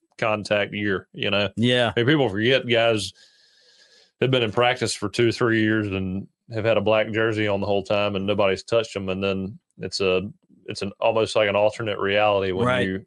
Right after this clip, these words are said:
Speaker 1: you wake up and you got people hitting you in the mouth, you
Speaker 2: Yeah.
Speaker 1: know?
Speaker 2: Yeah.
Speaker 1: So to have that, that wherewithal to,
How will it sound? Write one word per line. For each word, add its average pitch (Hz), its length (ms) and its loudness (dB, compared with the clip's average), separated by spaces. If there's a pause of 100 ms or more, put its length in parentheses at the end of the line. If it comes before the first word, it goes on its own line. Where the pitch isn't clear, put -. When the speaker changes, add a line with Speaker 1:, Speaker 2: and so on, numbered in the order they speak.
Speaker 1:
you 107 160 -6
wake 101 280 0
up 101 180 2
and 98 80 -6
you 95 80 -4
got 98 180 0
people 98 200 -4
hitting 98 220 -4
you 95 100 -4
in 90 40 -8
the 92 60 -6
mouth, 92 340 -4 (280)
you 127 140 2
Speaker 2:
Yeah. 127 120 0
Speaker 1:
know? 90 80 -6 (460)
Speaker 2:
Yeah. 127 300 4 (160)
Speaker 1:
So 107 200 2
to 101 160 2
have 113 180 2
that, 107 220 4 (880)
that 104 180 2
wherewithal 107 680 4
to, 90 220 -4